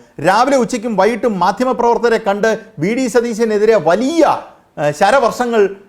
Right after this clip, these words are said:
ഏഹ്, വിടുമ്പം, ആ സതീശനെ, സതീശൻ്റെ പെർമിഷൻ ഇല്ലാതെ രാഹുൽ മാങ്കൂട്ടം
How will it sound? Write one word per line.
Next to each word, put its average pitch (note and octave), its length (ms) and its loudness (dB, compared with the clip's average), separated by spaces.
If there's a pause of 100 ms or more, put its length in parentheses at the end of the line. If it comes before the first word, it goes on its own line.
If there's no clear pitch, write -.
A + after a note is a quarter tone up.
(200)
ഏഹ്, E3 220 2
വിടുമ്പം, F3+ 340 2 (920)
ആ - 20 4 (240)
സതീശനെ, A#3+ 580 0 (580)
സതീശൻ്റെ A#3 540 0
പെർമിഷൻ A3+ 400 0
ഇല്ലാതെ G#3 360 2
രാഹുൽ G#3+ 320 0
മാങ്കൂട്ടം G#3 420 0